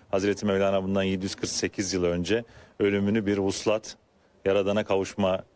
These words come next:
dönemi olarak belirlemiş ve o günden itibaren de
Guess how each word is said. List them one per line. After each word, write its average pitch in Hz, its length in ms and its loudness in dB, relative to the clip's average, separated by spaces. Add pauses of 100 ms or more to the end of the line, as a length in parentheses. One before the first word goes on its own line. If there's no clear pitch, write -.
(200)
dönemi 95 280 2
olarak 87 380 0
belirlemiş 92 500 0
ve 110 40 0
o 101 120 2
günden 98 260 0
itibaren 90 580 -2
de 127 80 -2